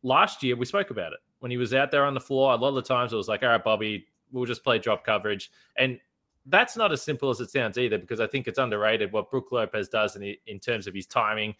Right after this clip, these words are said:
his ability to always be in the exact right position on the floor. Uh, but this year, we se-, seldom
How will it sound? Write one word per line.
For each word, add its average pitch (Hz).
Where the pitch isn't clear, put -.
his 101
ability 110
to -
always 110
be 107
in 98
the 95
exact 117
right 113
position 113
on 107
the 98
floor. 156
Uh, 117
but 123
this 208
year, 135
we 143
se-, 131
seldom 127